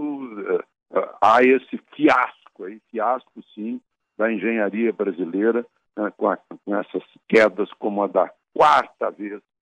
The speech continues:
que caiu a ciclovia. Eu acho que essa ciclovia tá condenada, ela foi mal feita, foi mal planejada, foi mal calculada, foi mal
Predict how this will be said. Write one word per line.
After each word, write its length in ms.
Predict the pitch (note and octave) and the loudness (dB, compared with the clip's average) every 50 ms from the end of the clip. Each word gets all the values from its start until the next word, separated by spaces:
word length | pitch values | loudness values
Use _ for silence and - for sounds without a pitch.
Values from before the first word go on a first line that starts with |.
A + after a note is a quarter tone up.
| _ _ _ | _ _ _
que 100 | _ _ | _ _
caiu 320 | _ - G#2+ F#2+ F#2+ G2+ G2 | _ -8 -6 -6 -4 -6 -6
a 60 | F2 | -8
ciclovia. 480 | - - F#2+ _ - G2 E2+ D2 F2+ - | -10 -16 -20 _ -12 -12 -12 -10 -12 -12
Eu 100 | A#3 C4+ | -10 -8
acho 140 | - - | -8 -4
que 80 | - D4+ | -2 -4
essa 180 | - - - - | -2 -2 -4 -6
ciclovia 480 | - B3+ - - E3+ D#3+ B2 D#3 E3 | -6 -10 -4 -2 0 2 4 2 2
tá 100 | - F3 | 2 -2
condenada, 600 | - _ E3+ F#3+ G3+ G#3 F#3+ F3 F3 G3 F#3+ F3+ | -4 _ -4 0 0 2 2 4 2 2 2 0
ela 140 | C#3 C3 A#2+ | -2 -4 -4
foi 180 | - - D3+ D#3 | -4 -6 -6 -2
mal 180 | F3+ F#3+ F3+ - _ | 0 -2 -2 -2 _
feita, 340 | - E3+ F#3 F#3 - - - | 0 0 0 0 0 -6 -10
foi 160 | - C3 C3 | -8 -6 -6
mal 200 | A#2+ C3 D3+ D3 | -2 -2 -2 -2
planejada, 840 | - D#3+ D#3 D#3+ E3+ F3+ E3+ C#3 - C3 C3+ C#3+ D#3+ D#3+ - - - _ _ _ _ _ _ | -2 -4 -4 -4 -4 -4 -4 -2 0 2 4 4 4 2 -2 -8 -12 _ _ _ _ _ _
foi 140 | - C3+ C3 | 0 2 2
mal 220 | B2 C3+ C#3+ C#3+ | 4 2 0 0
calculada, 840 | - - D#3 D3+ - - E3 D#3 D3 C#3+ D3+ D#3+ E3 D#3+ _ F#2 - - | 2 0 -2 -2 0 -2 0 2 4 4 4 2 0 -2 _ -10 -10 -8
foi 140 | _ A#2+ A#2 | _ -10 -8
mal 180 | A2 B2 C#3 | -6 -6 -6